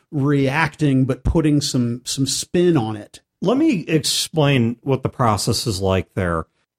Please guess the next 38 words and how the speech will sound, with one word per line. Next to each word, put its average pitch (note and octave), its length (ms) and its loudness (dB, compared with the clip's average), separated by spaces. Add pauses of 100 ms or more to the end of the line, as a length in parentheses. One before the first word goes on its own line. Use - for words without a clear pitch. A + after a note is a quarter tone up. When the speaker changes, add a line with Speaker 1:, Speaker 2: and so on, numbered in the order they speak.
Speaker 2:
I E3 160 2
don't F3+ 580 0
look B2 560 0 (100)
at A#2 200 2
every B2+ 280 0
possibility G#2+ 720 0
because F#2 280 -4
I F#2+ 100 0
can't. - 380 -8 (600)
I C3+ 80 4
do A#3+ 220 2
look B3 140 2
at - 100 2
some C3 220 4
possibilities. F2 800 -4
I C#3+ 120 2
do E3+ 220 0
think, B2+ 300 -2
okay, B2 280 0 (240)
what E3 240 0
happens C#3 720 2
if A2+ 360 0
this C#3+ 260 0
N D#3 120 4
P D#3 140 2
C B2+ 240 0
is A#2 120 -2
supposed A2+ 400 -2
to B2 60 -4
deliver G#2 540 0 (300)
a A#2+ 80 0
piece D3+ 280 0
of D#3 120 -4
plot A2+ 340 2
or G#2 100 2
do B2 220 0
a C#3+ 40 2
thing G2+ 460 0